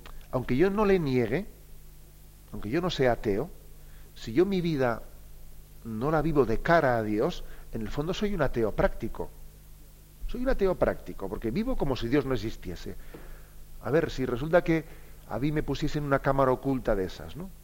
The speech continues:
Una cámara oculta que me hiciese un seguimiento de veinticuatro horas,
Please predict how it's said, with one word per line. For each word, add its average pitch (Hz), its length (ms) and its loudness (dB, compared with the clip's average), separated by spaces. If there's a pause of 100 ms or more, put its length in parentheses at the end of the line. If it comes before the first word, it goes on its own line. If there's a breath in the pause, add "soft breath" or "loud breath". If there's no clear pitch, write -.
(140)
Una 120 160 -6
cámara 123 380 0
oculta 117 500 -2 (460 loud breath)
que 113 120 -2
me 117 160 -2
hiciese 127 280 0
un 127 80 -6
seguimiento 120 520 0
de 117 80 2
veinticuatro 117 600 0
horas, 156 320 -2